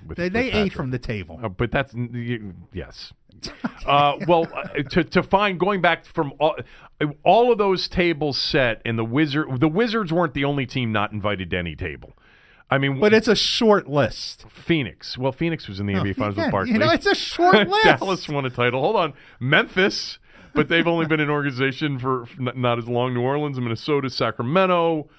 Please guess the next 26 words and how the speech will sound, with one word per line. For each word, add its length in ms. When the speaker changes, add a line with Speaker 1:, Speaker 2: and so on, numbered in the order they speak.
Speaker 1:
Sacramento 520
was 180
at 140
least 240
in 100
the 160
Western 500
Conference 460
Finals 640
with 140
the 100
Webber 340
teams. 680
Um, 640
the 100
Clippers 540
haven't. 380
Speaker 2:
No, 320
they 140
haven't. 340
Speaker 1:
You 200
know, 360
um, 340
Speaker 2:
There 80
you 180
go. 140